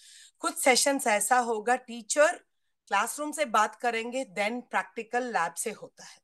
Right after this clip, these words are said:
वो भी मीडियम है। ये पूरा डिसाइड करना है, मीडियम का ऊपर ही हम मीडिया डिसाइड कर सकते हैं,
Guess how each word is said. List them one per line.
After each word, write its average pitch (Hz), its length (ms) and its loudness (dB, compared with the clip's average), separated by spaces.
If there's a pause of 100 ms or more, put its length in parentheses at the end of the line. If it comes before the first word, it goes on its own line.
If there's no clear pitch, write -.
(280)
वो 208 100 -4
भी 302 160 -4
मीडियम 175 480 -6
है। - 160 -20 (520)
ये 220 120 2
पूरा 220 320 -2
डिसाइड 196 460 -2
करना 165 220 -4
है, 151 80 -14
मीडियम 262 540 2
का 277 160 6
ऊपर 202 420 2
ही 240 140 -2
हम 254 220 -2
मीडिया 185 420 -2
डिसाइड 160 480 -4
कर - 140 -10
सकते - 440 -10
हैं, - 60 -20